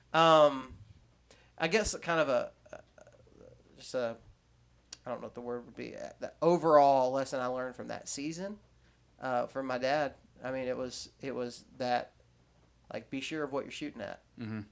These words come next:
Speaker 1: Y-, i-, if it's, if it's a big deal.
Speaker 2: Yeah.
Speaker 1: You know, I mean,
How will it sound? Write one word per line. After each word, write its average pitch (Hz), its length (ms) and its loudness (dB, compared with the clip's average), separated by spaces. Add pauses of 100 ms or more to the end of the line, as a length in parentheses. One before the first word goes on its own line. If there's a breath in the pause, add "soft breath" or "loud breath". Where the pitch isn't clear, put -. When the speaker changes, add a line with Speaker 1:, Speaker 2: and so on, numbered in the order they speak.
Speaker 1:
Y-, 143 140 -10
i-, 170 220 0
if 180 180 0
it's, 180 160 -2 (120)
if 165 160 -4
it's 170 120 -8
a 156 40 -8
big 143 220 -8
deal. 139 220 -6 (480)
Speaker 2:
Yeah. 104 160 -2
Speaker 1:
You 247 100 0
know, 175 80 6
I 147 40 4
mean, 165 260 0